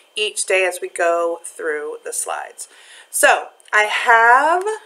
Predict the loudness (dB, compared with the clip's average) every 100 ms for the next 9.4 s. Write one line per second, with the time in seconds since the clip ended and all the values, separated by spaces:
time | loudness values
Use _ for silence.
0 | -20 _ _ _ _ _ -2 0 0 0
1 | -2 -6 0 2 2 0 -2 0 0 -2
2 | -6 -6 -2 -2 -4 -8 -8 -2 -2 0
3 | -4 -6 -14 -20 -20 _ -2 -2 -8 -14
4 | -10 -8 -6 -6 -8 -10 -4 -2 0 -2
5 | -4 -10 -10 -10 -10 -12 -4 -4 -2 -6
6 | -16 -20 _ -20 _ -2 2 2 0 -14
7 | -20 _ 0 4 4 2 -2 -8 -10 -10
8 | -12 -10 -10 -6 2 4 4 0 -2 -2
9 | -6 -6 -4 -4